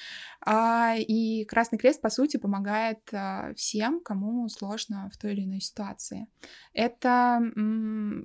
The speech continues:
дает свой отпечаток на работу, там, в основном с корпоративными донорами, потому что нужно много времени для того, чтобы просто рассказать, чем мы вообще занимаемся.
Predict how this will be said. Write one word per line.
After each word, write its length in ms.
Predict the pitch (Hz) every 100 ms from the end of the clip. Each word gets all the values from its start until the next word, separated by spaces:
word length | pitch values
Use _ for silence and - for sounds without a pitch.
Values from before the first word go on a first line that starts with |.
| 175
дает 340 | 214 226 240
свой 140 | 226 208
отпечаток 520 | 208 - 208 190 -
на 60 | 202
работу, 400 | 202 190 185 214
там, 160 | - 190
в 40 |
основном 340 | 202 208 196 196
с 40 |
корпоративными 640 | - - 208 262 370 349 285
донорами, 540 | 269 254 233 220 214 214
потому 260 | - 196
что 320 | - - 190 - - -
нужно 420 | 226 240 226 214 -
много 540 | 220 226 214 202 196
времени 480 | 202 220 247 247 214
для 140 | 196
того, 200 | 196 202
чтобы 220 | 214 208 196
просто 280 | 202 -
рассказать, 500 | 208 - 202 196 180 -
чем 180 | 202
мы 60 | 196
вообще 240 | 202 - 196
занимаемся. 640 | 202 202 208 208 -